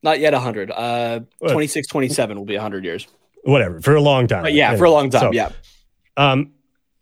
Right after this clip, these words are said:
Speaker 2: the full kit with Dylan Larkin, I did see that as well, and that would bump it up to a two out of five for me, but it doesn't seem fair to rank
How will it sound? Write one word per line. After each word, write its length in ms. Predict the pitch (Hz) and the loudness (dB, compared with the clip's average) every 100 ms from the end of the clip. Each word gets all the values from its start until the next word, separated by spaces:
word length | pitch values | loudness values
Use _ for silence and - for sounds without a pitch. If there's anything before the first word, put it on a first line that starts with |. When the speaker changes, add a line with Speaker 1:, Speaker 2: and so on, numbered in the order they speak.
| _ | _
Speaker 2:
the 420 | 110 131 151 151 | -4 2 2 2
full 320 | 147 - 160 190 | 0 0 2 2
kit 400 | - 123 - - _ | 0 0 -2 -12 _
with 200 | 117 127 | -2 0
Dylan 240 | 139 131 123 | 2 2 2
Larkin, 280 | 107 131 | 0 0
I 80 | 113 | -2
did 180 | 117 123 | 0 -2
see 120 | - | 0
that 180 | 127 120 | 2 2
as 100 | 127 | 0
well, 320 | 98 101 131 - _ | 0 -2 -2 -6 _
and 160 | 117 113 | -6 -2
that 200 | 117 120 | -2 -2
would 320 | 107 147 143 | 0 0 2
bump 220 | 143 160 175 | 2 2 2
it 80 | |
up 160 | 165 156 | 2 0
to 120 | 165 | 0
a 60 | 156 | 0
two 200 | - 165 | 0 0
out 80 | 160 | 2
of 60 | |
five 260 | 160 151 151 | 2 0 0
for 140 | 156 | 0
me, 260 | 147 160 160 - - | 0 0 -2 -10 -2
but 100 | 123 | -2
it 40 | 117 | 2
doesn't 220 | 127 135 | 2 2
seem 280 | - 131 120 | 2 2 2
fair 400 | - 123 113 110 | 2 2 2 0
to 120 | - | -2
rank 480 | 101 104 101 101 | 0 0 2 -2